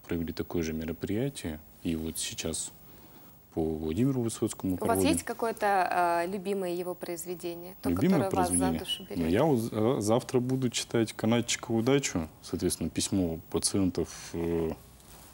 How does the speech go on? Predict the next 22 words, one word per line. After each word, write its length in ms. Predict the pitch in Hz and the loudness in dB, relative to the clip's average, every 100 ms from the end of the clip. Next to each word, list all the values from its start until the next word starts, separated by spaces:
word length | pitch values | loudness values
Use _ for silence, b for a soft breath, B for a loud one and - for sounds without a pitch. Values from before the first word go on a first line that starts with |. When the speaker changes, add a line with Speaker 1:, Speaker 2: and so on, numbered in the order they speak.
| B - - | B -20 -20
Speaker 1:
сумасшедшего 600 | - 85 80 95 - 85 | -10 -4 -2 -2 0 0
дома 200 | 135 147 | 2 2
Канатчиковой 580 | - 85 80 - - 82 | 2 0 0 -2 -2 0
дачи 240 | 85 82 | 0 0
в 80 | - | -4
передачу 460 | - 87 85 78 - | -2 0 0 -2 -6
"Очевидно 320 | 76 90 82 | -4 -4 -2
невероятно". 720 | 80 80 85 90 82 - 80 - | -4 -4 -2 -2 -4 -8 -10 -6
И 100 | 92 107 101 87 | -2 0 0 0
еще 380 | 90 - 110 90 | -2 0 2 2
одно 280 | 85 98 95 | 2 0 0
очень 340 | 110 - - 90 | 0 0 0 -4
хотелось 560 | - 87 - 107 92 | -6 -6 0 0 0
бы, 300 | 92 95 90 B B B B | 0 -2 -2 B B B B
а, 360 | 92 87 85 80 - - | 0 2 4 0 -6 0
передать, 800 | 98 92 92 113 139 117 - - - | 4 4 2 2 2 2 0 -8 -6
вот 160 | 90 - | -6 -2
стих-памятник 1200 | - - - 90 - - 117 143 - - - - B B B B B - - | -2 0 -2 -6 -8 0 2 4 2 -4 -4 -10 B B B B B -18 -4
"Я 180 | 90 85 | 0 2
при 160 | - | 4
жизни 460 | 95 98 87 87 78 - - B B - | 2 4 2 -2 -4 -10 -20 B B -10
был 380 | 82 87 85 80 | -2 2 2 0